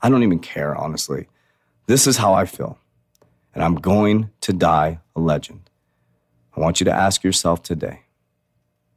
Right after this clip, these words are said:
what is your intention like yesterday? And what are you gonna do differently?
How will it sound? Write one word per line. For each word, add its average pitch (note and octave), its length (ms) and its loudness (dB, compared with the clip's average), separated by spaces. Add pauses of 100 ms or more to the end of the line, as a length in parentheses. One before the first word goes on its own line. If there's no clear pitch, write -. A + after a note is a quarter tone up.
(640)
what F#2+ 480 0 (340)
is G2+ 160 0
your A2 120 4
intention F2 540 -2
like D2 220 -6
yesterday? - 420 -8 (540)
And D2+ 100 -4
what F2 140 4
are A2 40 4
you A2+ 120 2
gonna A#2 180 4
do G#2+ 140 0
differently? F#2+ 500 -4